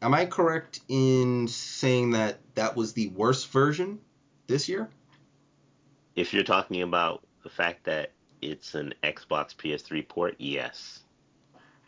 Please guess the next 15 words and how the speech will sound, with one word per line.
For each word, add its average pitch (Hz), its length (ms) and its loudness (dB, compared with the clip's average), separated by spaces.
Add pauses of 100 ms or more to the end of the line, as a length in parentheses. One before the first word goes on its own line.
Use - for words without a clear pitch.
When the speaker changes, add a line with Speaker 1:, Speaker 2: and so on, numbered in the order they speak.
(120)
Speaker 2:
And 73 100 -8
the 73 40 -4
fact 78 280 0
that - 220 0 (180)
it's, - 240 -6 (260)
the 80 160 -4
P 87 220 -2
C 90 220 -2
can 85 140 0
handle 92 380 -2
way 92 200 2
much 110 300 -6
more. 101 360 -4 (720)
But - 120 -10
no, 80 560 2